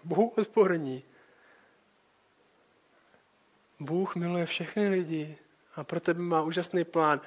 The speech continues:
Jsi odporný Bohu. Hm? To je možná trochu jiný aspekt té zprávy, kterou sdílíme, která se moc tak často neslyší. Jsi odporný Bohu. Bohu odporní. Zpupní, domýšlevý, chlubí.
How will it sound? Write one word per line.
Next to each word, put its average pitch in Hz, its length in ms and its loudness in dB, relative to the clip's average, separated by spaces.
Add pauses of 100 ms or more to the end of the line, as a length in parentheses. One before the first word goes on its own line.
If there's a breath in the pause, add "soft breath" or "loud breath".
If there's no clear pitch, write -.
(300 soft breath)
Jsi - 120 -4 (220)
odporný 131 520 0
Bohu. 131 240 -8 (1080)
Hm? 208 100 -6 (500)
To 180 60 0
je - 20 4
možná 233 240 12
trochu 240 240 8 (300 loud breath)
jiný 247 240 10
aspekt 208 440 10
té 185 140 10
zprávy, 185 300 10
kterou 185 180 8
sdílíme, 185 440 6
která 160 200 8
se 175 120 0
moc 165 120 2
tak 160 120 2
často 175 240 2
neslyší. 165 380 0 (220 soft breath)
Jsi - 120 -10 (520)
odporný 151 600 6
Bohu. 135 300 -6 (640 soft breath)
Bohu 220 260 12
odporní. 175 600 6 (1120 soft breath)
Zpupní, 233 500 4
domýšlevý, 175 460 4
chlubí. 214 260 -2